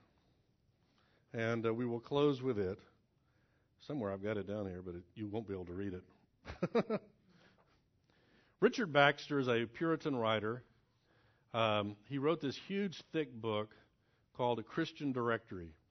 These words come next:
Basically, he was asked to speak at a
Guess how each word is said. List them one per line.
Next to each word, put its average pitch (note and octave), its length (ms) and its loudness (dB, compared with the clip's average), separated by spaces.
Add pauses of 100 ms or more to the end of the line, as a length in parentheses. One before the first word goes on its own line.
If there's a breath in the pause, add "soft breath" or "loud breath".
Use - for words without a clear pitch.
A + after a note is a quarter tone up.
(640 soft breath)
Basically, B2+ 720 0 (200 soft breath)
he C3 80 -4
was A#2+ 140 -2
asked C3+ 300 2
to C3+ 80 -8
speak C3 420 -6
at A2 160 2
a G#2+ 180 0